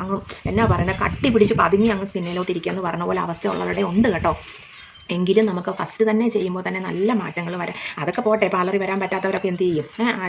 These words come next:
വീട്ടിൽ തന്നെ, വീട്ടിൽ തന്നെയും നമ്മൾ നമ്മളെ തന്നിലും ചെയ്യാവുന്ന കുറച്ച് കാര്യങ്ങളാണ് ഞാനിപ്പം പറഞ്ഞത് കേട്ടോ.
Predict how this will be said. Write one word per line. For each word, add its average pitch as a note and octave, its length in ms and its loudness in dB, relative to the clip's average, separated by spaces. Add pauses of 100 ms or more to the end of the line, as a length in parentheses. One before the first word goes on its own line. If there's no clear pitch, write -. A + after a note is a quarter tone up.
(120)
വീട്ടിൽ A3 280 0
തന്നെ, B3 240 4 (160)
വീട്ടിൽ G3 280 0
തന്നെയും A3 420 2 (260)
നമ്മൾ F3 240 -2
നമ്മളെ F3 320 -2
തന്നിലും G3+ 480 2 (120)
ചെയ്യാവുന്ന E3+ 400 -4
കുറച്ച് E3+ 240 -6
കാര്യങ്ങളാണ് F3+ 420 -6
ഞാനിപ്പം E3+ 300 -6
പറഞ്ഞത് E3+ 280 -6
കേട്ടോ. G3 160 -2